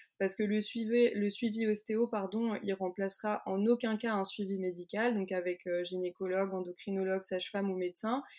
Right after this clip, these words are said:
Et il faut complémenter le suivi ostéo en fonction des besoins de la patiente. Donc là, après, c'est à nous de savoir vers qui l'orienter, mais vers, heu, un suivi nutritionnel, psychologique, heu, vers la pratique d'un sport adapté.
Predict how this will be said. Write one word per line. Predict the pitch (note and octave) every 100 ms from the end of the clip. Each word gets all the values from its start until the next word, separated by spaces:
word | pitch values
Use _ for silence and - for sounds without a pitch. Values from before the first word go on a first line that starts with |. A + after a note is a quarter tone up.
| - - _
Et | - A#3+ C4+
il | B3 G#3
faut | B3 A#3
complémenter | A#3 G#3+ A3 G3+ G3 G#3+
le | F#3+
suivi | F#3 G3+ F3+
ostéo | F#3 F3+ - F#3+ G#3+ B3+
en | - G3
fonction | G#3 G3 G#3
des | G3
besoins | F#3 F#3
de | F3+
la | F3+
patiente. | F3+ F3 - B3 B3
Donc | G3 F#3
là, | G3+
après, | G3 G#3
c'est | F#3+
à | F3+
nous | F#3+ A3
de | F#3+
savoir | F3+ F#3+ F#3 G3+
vers | F#3 F3+
qui | -
l'orienter, | G3 F3+ F3+ F3+ - B3 C4 - - -
mais | F#3
vers, | F#3+ G#3
heu, | F#3+
un | F3+
suivi | F3+ - F#3
nutritionnel, | G#3 F3+ - F#3+ F#3+ F#3+ A3 A3+
psychologique, | - - G3+ F#3+ F#3 F#3+ G#3+ A#3 A3
heu, | F#3
vers | F3+
la | F3+
pratique | F3+ F#3 F3 F#3+
d'un | F#3
sport | F3+ - F#3+
adapté. | F#3 F3+ F3 - A3 B3+